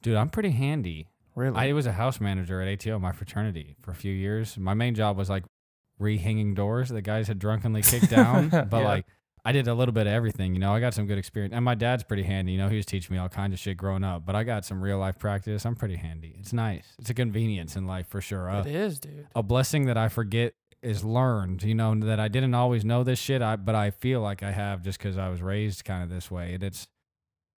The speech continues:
Speaker 1: it's a real convenience in my life to be able to take care of myself in some of the manners that normal people can't. Like, I, it saved me some money, you know what I mean?
Speaker 2: Mm-hmm. That's the biggest thing, bro, is, like, uh,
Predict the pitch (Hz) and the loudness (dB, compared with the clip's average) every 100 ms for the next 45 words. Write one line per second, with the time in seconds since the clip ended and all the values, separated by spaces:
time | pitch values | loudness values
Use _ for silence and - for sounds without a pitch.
0 | _ _ - 92 92 87 90 95 92 90 | _ _ -10 -8 -6 -4 -2 -2 -2 -2
1 | 85 95 - 95 92 92 92 - 95 92 | -6 -8 -8 -4 -2 -2 -4 -6 -6 -4
2 | 90 90 87 87 - 87 92 87 90 - | -2 -4 -6 -8 -8 -6 -4 -4 -6 -6
3 | 95 - 98 95 95 92 101 95 - 92 | -6 -4 -4 -2 -2 -4 -4 -4 -4 -6
4 | - 92 92 92 95 95 95 92 92 _ | -4 -4 -4 -4 -4 -2 -4 -6 -10 _
5 | _ _ 104 101 104 101 101 98 98 95 | _ _ -4 -2 -2 -4 -6 -4 -4 -4
6 | 92 _ _ _ _ _ _ 113 98 107 | -8 _ _ _ _ _ _ -10 -4 -2
7 | 123 92 90 90 104 127 - 104 98 101 | -4 -4 -6 -4 -6 -6 -10 -6 -4 -4
8 | 107 127 131 156 123 87 90 104 120 127 | -4 -2 0 0 -2 -2 -2 0 0 -2
9 | 147 165 135 120 143 - 151 160 160 135 | -2 -4 -6 -8 -8 0 2 2 0 0
10 | 135 139 135 135 127 127 127 127 127 123 | 2 2 0 -4 -2 0 0 0 -2 -4
11 | 120 135 120 120 | -2 0 0 0